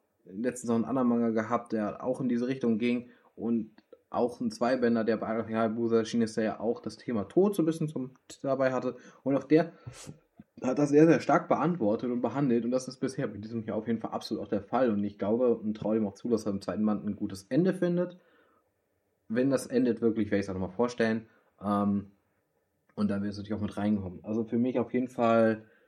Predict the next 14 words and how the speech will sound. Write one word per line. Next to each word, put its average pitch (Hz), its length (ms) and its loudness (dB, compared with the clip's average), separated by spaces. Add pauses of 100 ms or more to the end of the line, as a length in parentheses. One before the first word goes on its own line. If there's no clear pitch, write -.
(600)
ich - 100 -10
glaub, 131 160 -2
neben 147 240 4
Welcome 127 300 2
Back 127 180 0
Alice 139 220 -2
aus 120 140 -6
diesem 120 340 -4
Part, 123 360 -2
wo 120 40 -2
ich 113 80 -6
jetzt, - 260 -6
äh, 107 160 -6
diesen 107 300 -6